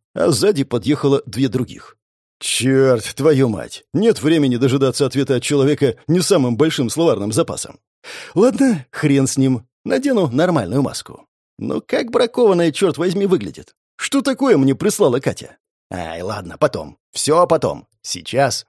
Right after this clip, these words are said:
представление". "За мной!" Я надел искажающую маску и вышел из машины. За мной вышло четверо людей.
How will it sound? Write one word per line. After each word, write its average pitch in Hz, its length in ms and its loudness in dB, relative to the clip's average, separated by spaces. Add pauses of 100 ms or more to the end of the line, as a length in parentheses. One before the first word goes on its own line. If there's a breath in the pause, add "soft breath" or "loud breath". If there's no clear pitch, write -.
представление". - 760 -2 (840)
"За 107 240 0
мной!" 220 360 2 (420)
Я 214 200 4
надел 143 440 2
искажающую 120 720 0
маску 196 380 0
и 165 220 -4
вышел 143 340 0
из 123 240 -2
машины. - 380 -6 (540)
За 123 280 2
мной 247 300 4
вышло 220 420 -2
четверо 131 440 0
людей. 104 480 -8